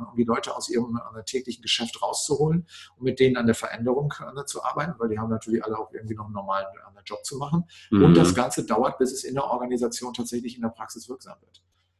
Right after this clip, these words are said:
Speaker 1: Nehmen wir jetzt mal ein klassisches Beispiel, äh, die, eine ganze Agenda zwanzig zehn Geschichte, die, äh, Erfolge hat, äh, Rot-Grün und hat Schröder nicht mehr erlebt. Äh, die wurden, äh, damals, äh, auch nicht ganz zu Unrecht, und jetzt können wir darüber reden, was da alles jetzt auch noch falsch dran ist an dem Konzept.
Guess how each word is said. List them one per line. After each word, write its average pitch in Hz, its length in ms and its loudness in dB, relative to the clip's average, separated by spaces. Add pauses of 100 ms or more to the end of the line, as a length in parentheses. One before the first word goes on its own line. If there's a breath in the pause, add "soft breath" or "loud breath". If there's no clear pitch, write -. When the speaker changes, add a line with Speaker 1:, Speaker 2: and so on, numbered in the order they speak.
(160)
Speaker 1:
Nehmen 113 120 4
wir 117 40 6
jetzt 117 140 2
mal 117 100 6
ein 104 80 0
klassisches 117 420 0
Beispiel, 196 520 2
äh, 127 520 -4
die, 117 380 6
eine 113 260 -4
ganze 117 300 -4
Agenda 123 300 -4
zwanzig - 340 -8
zehn 185 180 0
Geschichte, 117 380 0
die, 123 220 4
äh, - 100 0
Erfolge 120 720 -2
hat, - 300 -6
äh, 120 240 -4 (400 loud breath)
Rot-Grün 135 360 6
und 139 160 4
hat 120 140 0
Schröder 117 320 6
nicht 117 160 0
mehr 113 100 0
erlebt. 123 300 0
Äh, 123 360 -2
die 113 180 4
wurden, 120 260 4
äh, 117 380 0
damals, 113 460 2
äh, 113 180 -4
auch 113 140 -6
nicht 117 120 -12
ganz 113 160 -2
zu 113 140 -8
Unrecht, 139 260 0
und 107 100 -10
jetzt - 360 -4
können 113 160 -12
wir 107 100 -4
darüber 101 320 -10
reden, 113 160 -6
was 107 120 -12
da - 80 -14
alles 104 200 -8
jetzt - 120 -16
auch - 100 -20
noch - 80 -20
falsch 160 240 -8
dran 196 120 -8
ist 190 120 -14
an 190 60 -20
dem 196 100 -20
Konzept. - 400 -12